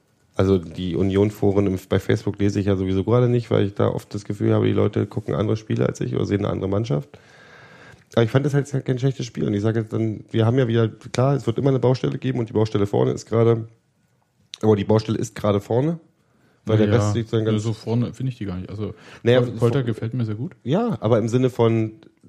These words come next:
Speaker 2: Torschützen?
Speaker 1: spielt euch mal mehr Torchancen raus und macht,
Speaker 2: Ja.
Speaker 1: versucht mal mehr Torchancen.
Speaker 2: Ja.
Speaker 1: Also da hat Polter schon völlig recht. Einfach mal
Speaker 2: Mhm.
Speaker 1: Devise zehn, zehn pro Spiel. Also nicht Tore,
Speaker 2: Mhm.
Speaker 1: sondern draufhauen.
Speaker 2: Ähm,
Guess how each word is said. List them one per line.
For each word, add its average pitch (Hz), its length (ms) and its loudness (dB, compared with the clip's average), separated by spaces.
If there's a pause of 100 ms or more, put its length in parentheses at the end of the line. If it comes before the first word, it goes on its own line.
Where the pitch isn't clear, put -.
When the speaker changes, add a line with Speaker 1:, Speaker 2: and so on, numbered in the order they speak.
Speaker 2:
Torschützen? 82 320 -8
Speaker 1:
spielt 135 240 2
euch 127 140 2
mal 127 100 4
mehr 113 120 -2
Torchancen 135 400 0
raus 113 220 2
und 101 160 -2
macht, 101 160 0
Speaker 2:
Ja. 87 80 -6
Speaker 1:
versucht 107 380 0
mal 92 80 0
mehr 90 160 -2
Torchancen. 90 600 -2
Speaker 2:
Ja. 104 80 -6 (320)
Speaker 1:
Also 107 180 2
da 110 120 2
hat 117 220 0
Polter 113 240 0
schon 104 140 -8
völlig 101 260 -6
recht. - 340 -6
Einfach 107 220 0
mal 101 300 2 (480)
Speaker 2:
Mhm. 107 260 -2
Speaker 1:
Devise 113 440 0
zehn, 101 500 0
zehn 107 300 0
pro 98 200 0
Spiel. 92 500 0 (1600)
Also 98 120 2
nicht 95 160 -2
Tore, 92 280 2
Speaker 2:
Mhm. 90 40 0
Speaker 1:
sondern 87 380 -2 (1000)
draufhauen. 82 640 -2 (960)
Speaker 2:
Ähm, 92 560 0